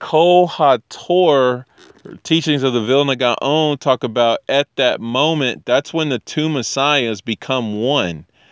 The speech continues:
Mashiach ben David and Mashiach ben Yosef become one. But we know in Mashiach Yeshua,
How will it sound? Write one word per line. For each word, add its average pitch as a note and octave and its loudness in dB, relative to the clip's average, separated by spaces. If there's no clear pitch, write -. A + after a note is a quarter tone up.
Mashiach C3+ 0
ben C3 0
David B2+ 0
and A#2+ -2
Mashiach B2 -2
ben A2+ -4
Yosef A#2 -2
become G#2+ -4
one. A2+ -2
But G2 0
we A2 0
know C3 2
in A2 -2
Mashiach B2 0
Yeshua, C3 2